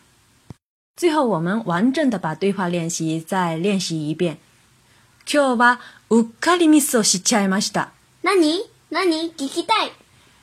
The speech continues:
Speaker 1: 「病院で検査が終わったら、すぐに無人電車に乗り込んで仕事場に戻っちゃいました。」
Speaker 2: つまり、お金を支払わずに帰ってきたということですか？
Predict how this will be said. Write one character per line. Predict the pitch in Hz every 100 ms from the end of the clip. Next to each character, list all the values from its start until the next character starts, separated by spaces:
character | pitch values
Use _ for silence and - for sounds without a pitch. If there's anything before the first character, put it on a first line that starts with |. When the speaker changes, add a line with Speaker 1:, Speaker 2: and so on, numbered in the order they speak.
| _ _
Speaker 1:
「病 | 180 220 277
院 | 285
で | 277
検 | - 320 294
査 | 262 226
が | 208
終 | 196 208
わ |
っ | 208
た | 190
ら、 | 196 196 - -
す | - 233
ぐ | 277 277
に | 247 208
無 | 208 202
人 | 269 294
電 | 330 302
車 | -
に | 214 196
乗 | 202
り | 208
込 | - 233
ん | 220
で | 220 214
仕 | - 208
事 | 226 262 262
場 | 262 254
に | 254 247
戻 | 185 220
っ | 262 -
ち | - 233
ゃ |
い | 214
ま | 208
し | 196
た。」 | 180 - - _ _ _ _ _ _ _ _ _ _ _ -
Speaker 2:
つ | - 277
ま | 262 240
り、 | 240 233 _ -
お | 208
金 | 277 339 370
を |
支 | 370 339
払 | 339 339 330 339
わ | 339
ず | 320
に | 254 226
帰 | - 233 254
っ |
て | 262 370
き | -
た | 381 359
と | 262
い | 233
う | 220
こ | 226
と | 226
で | 202 196
す | -
か？ | 214 220 320